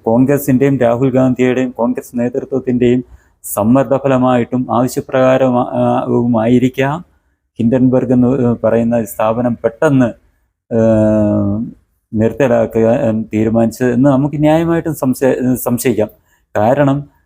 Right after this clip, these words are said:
ഈ അദാനി ഗ്രൂപ്പ് കേസിന് അമേരിക്കയിൽ പോയി കഴിഞ്ഞാൽ, അത് ശക്തമായൊരു അന്വേഷണം വന്നു കഴിഞ്ഞാൽ തീർച്ചയായും ആദ്യം അകത്തു പോകുന്നത് രാഹുൽ ഗാന്ധി ആയിരിക്കും. അതിൻ്റെ പിന്നാലെ ആയിരിക്കും ബാക്കിയുള്ള കോൺഗ്രസ് നേതാക്കന്മാർ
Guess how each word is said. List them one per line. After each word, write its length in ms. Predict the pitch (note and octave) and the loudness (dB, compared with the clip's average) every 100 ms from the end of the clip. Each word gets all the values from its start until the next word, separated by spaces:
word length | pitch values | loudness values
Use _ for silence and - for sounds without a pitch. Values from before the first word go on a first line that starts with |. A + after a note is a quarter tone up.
| _ _ _ _ - | _ _ _ _ -4
ഈ 180 | A2+ C#3 E3 D#3+ - _ _ _ - | 2 2 2 -2 -12 _ _ _ -6
അദാനി 580 | A2 A#2+ C3 C#3+ C3 C3 C3+ - _ _ _ _ _ - D3 G#2+ | -2 0 2 2 2 2 -2 -10 _ _ _ _ _ -12 -10 -6
ഗ്രൂപ്പ് 460 | G2+ A#2 A2 A2+ G#2+ C3+ - _ _ _ | 0 0 2 0 -2 -2 -10 _ _ _
കേസിന് 380 | G#2+ G#2+ A2 A#2+ | -2 0 0 0
അമേരിക്കയിൽ 480 | G#2 G#2+ G#2 A2 G2+ | 2 2 2 0 0
പോയി 280 | - G2+ G#2+ | 0 0 0
കഴിഞ്ഞാൽ, 360 | G2 F#2+ G2 E2 | -2 -2 -4 -6
അത് 180 | - G#2+ G2+ | -6 -4 -4
ശക്തമായൊരു 600 | - G#2 B2+ B2 A#2+ A2 | -4 -4 0 2 2 2
അന്വേഷണം 440 | G2+ A2+ A#2 - G#2 | 2 0 0 -2 -2
വന്നു 200 | G#2 G#2 | 0 0
കഴിഞ്ഞാൽ 380 | G2+ G2 G2+ F#2+ _ _ _ - - - | 0 0 -4 -6 _ _ _ -20 -20 -4
തീർച്ചയായും 760 | G2+ A#2 A#2 A#2+ A2+ A2 G#2 - - G#2 | 0 0 0 0 2 2 0 -4 -4 -2
ആദ്യം 440 | A2+ A#2 A#2+ A2 A#2 _ _ _ _ _ _ | 0 2 2 0 -4 _ _ _ _ _ _
അകത്തു 340 | A#2 G2+ A#2 A#2 | -4 -2 -2 -2
പോകുന്നത് 440 | G#2 G#2 G#2 G#2+ | 0 2 2 2
രാഹുൽ 360 | G2 G2+ G2 A2+ | 2 0 0 2
ഗാന്ധി 340 | A2+ G#2 G2 | 0 0 -2
ആയിരിക്കും. 380 | F#2+ F#2+ F#2 F#2+ _ | -2 -4 -8 -12 _
അതിൻ്റെ 240 | - A2 B2+ | -8 -2 -2
പിന്നാലെ 420 | A2+ A#2+ C#3 C3+ | 0 2 2 2
ആയിരിക്കും 340 | A#2+ A2+ A#2+ A2 | 2 0 -2 0
ബാക്കിയുള്ള 460 | G#2+ A#2 B2 A2 | 0 0 -2 -4
കോൺഗ്രസ് 400 | A2+ A2 A2+ A#2+ A2+ | -6 -6 -6 -8 -6
നേതാക്കന്മാർ 640 | A2 G#2+ - G2+ G2+ G2+ | -4 -4 -4 -6 -4 -4